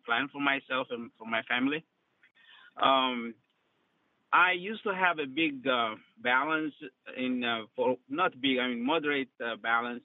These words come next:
about, like, two hundred thousand, um, in four oh one K, but over the years, we kinda depleted it to pay for the kids',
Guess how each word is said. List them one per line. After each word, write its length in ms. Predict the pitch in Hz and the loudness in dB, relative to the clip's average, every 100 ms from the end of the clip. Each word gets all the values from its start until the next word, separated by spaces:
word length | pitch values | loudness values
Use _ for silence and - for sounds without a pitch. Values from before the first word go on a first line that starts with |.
| 107 | -8
about, 260 | 110 107 | -4 -4
like, 200 | 104 98 - | -8 -16 -6
two 80 | 123 | -2
hundred 280 | 127 120 - | -2 -2 -4
thousand, 580 | 107 107 117 117 139 143 _ _ _ _ _ - | 0 0 0 -4 -8 -8 _ _ _ _ _ -2
um, 480 | 113 110 107 107 - | 0 0 -2 -6 -6
in 120 | 117 | -4
four 140 | 131 131 | 2 4
oh 40 | |
one 220 | 127 123 | 4 0
K, 180 | 127 131 | -2 -2
but 300 | 120 120 117 - _ - | 0 -2 -2 -6 _ -8
over 240 | 139 147 | -2 0
the 100 | 135 | 2
years, 320 | 131 135 127 - | 0 0 -2 -4
we 160 | 131 113 | -6 -4
kinda 300 | 131 131 117 113 | -2 -2 -4 -6
depleted 540 | 131 - 135 135 120 | -8 -2 -2 -2 -2
it 180 | 117 113 - | -2 -4 -8
to 160 | 120 113 _ | -14 -14 _
pay 200 | 117 117 117 | -2 -2 -6
for 220 | 113 110 | -10 -10
the 100 | 107 - | -14 -8
kids', 220 | 113 | -8